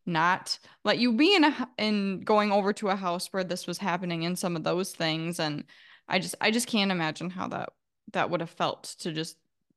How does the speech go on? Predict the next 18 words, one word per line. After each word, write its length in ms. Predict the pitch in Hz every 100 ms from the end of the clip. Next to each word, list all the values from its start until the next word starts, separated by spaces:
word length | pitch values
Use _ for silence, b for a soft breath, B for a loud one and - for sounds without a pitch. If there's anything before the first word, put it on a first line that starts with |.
| -
like 200 | 170 165
you 40 | 165
said, 280 | - 151
the 100 | -
fear, 760 | 180 _ 226 220 220 220 220 214 B B _ 180
and 160 | 175
these 200 | 170 147
are 120 | 139
adults 760 | 135 170 - 226 226 220 - -
who 120 | 202
you 140 | 165
should 220 | 165 147 147
be 280 | 151 156
able 260 | - 170 -
to 140 | -
trust, 480 | - - 208 208 202
and 100 | 185
just 160 | 175